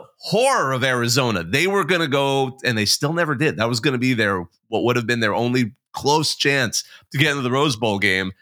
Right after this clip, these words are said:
and they didn't get to go because U C L A lost. Um, so it, it, it's just fascinating, but I've always been thinking, like, "Wow, Arizona's a scary team." And then <laughs> over the years, that's certainly, they,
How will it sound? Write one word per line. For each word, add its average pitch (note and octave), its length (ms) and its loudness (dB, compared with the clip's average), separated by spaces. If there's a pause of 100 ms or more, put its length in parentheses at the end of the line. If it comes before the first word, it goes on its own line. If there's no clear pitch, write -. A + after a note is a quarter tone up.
(180)
and C3+ 140 0
they C3 60 0
didn't D#3 200 0
get D3+ 160 -2
to D3 60 -8
go C3 240 0
because A2+ 300 -2
U A#2 100 2
C A#2 160 0
L A2 100 0
A G#2 80 0
lost. G2+ 480 0 (240)
Um, B2 520 0 (340)
so C#3+ 400 0 (380)
it, F3 200 0
it, E3+ 200 -2
it's D#3+ 140 0
just G3 180 0
fascinating, F3 400 0
but A2+ 100 -2
I've A2+ 60 0
always D3+ 280 0
been D3 220 -2
thinking, B2+ 260 0
like, G2+ 140 0
"Wow, A2+ 220 0
Arizona's F#2 440 -2
a D#2+ 60 -4
scary G2 340 0
team." G#2+ 300 -2
And G#2 80 -2
then D3 140 0
<laughs> D#3+ 40 0
over G#3 140 -2
the A3 80 -4
years, - 380 -2
that's C#3 260 -2
certainly, A#2+ 560 0 (340)
they, E3+ 540 2